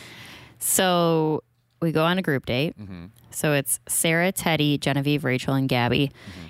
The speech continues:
Speaker 1: And they go to see a psychotherapist.
Speaker 2: I know. I was like, "This is not
Speaker 1: And it
Speaker 2: gonna end
Speaker 1: has
Speaker 2: well."
Speaker 1: I, well, they're like,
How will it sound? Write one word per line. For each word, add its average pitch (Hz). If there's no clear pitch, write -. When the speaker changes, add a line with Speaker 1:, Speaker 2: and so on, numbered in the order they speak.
Speaker 1:
And 147
they 156
go 147
to 143
see 139
a -
psychotherapist. -
Speaker 2:
I 90
know. 80
I 95
was 90
like, 85
"This 85
is 85
not 160
Speaker 1:
And 156
it 151
Speaker 2:
gonna 78
end 156
Speaker 1:
has 78
Speaker 2:
well." 78
Speaker 1:
I, 175
well, 170
they're 160
like, 143